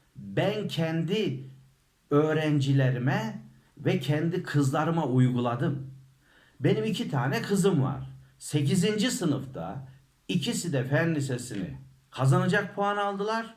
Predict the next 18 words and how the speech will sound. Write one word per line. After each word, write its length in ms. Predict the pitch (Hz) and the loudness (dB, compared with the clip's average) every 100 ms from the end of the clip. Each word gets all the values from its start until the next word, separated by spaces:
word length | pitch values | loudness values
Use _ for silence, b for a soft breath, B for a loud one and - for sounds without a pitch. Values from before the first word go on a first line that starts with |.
| b b b b b _ | b b b b b _
İkisi 480 | 196 - 240 - 196 | -4 -2 -2 -4 -2
de 80 | 151 | -2
on 160 | 196 | 0
ikinci 340 | 220 - 165 135 | -2 0 0 0
sınıfta 640 | - 107 104 196 226 214 B B B B _ - | -2 -8 -8 -6 -6 -6 B B B B _ -4
ilk 280 | 240 - | -2 -2
girişte 480 | 170 151 135 - 202 | 0 0 0 0 0
üniversiteyi 560 | 190 185 180 175 170 196 | 2 2 2 0 -2 -2
kazandılar. 960 | 165 165 147 131 131 - - - - _ _ _ _ _ _ _ _ _ | 0 0 2 2 0 -6 -10 -18 -20 _ _ _ _ _ _ _ _ _
Ya 180 | 113 113 | -8 0
birisi 540 | 170 220 196 170 175 - | 2 2 -2 -4 -6 -6
kırk 260 | 175 175 | -4 -2
dokuz 340 | 202 160 190 170 | 0 0 0 0
bininci 380 | 180 165 139 120 | 4 4 4 2
oldu. 500 | 101 87 175 208 - - b b b b b _ | 0 -2 -4 -4 -10 -20 b b b b b _
Mesela 440 | 110 120 127 104 95 | -4 -4 -2 -6 -6
sayısal. 640 | - 127 127 127 120 185 - B B B - | -2 0 0 -2 -4 -4 -6 B B B -2
Öbürü 680 | 156 165 170 190 185 254 247 | 4 4 4 2 2 -2 -4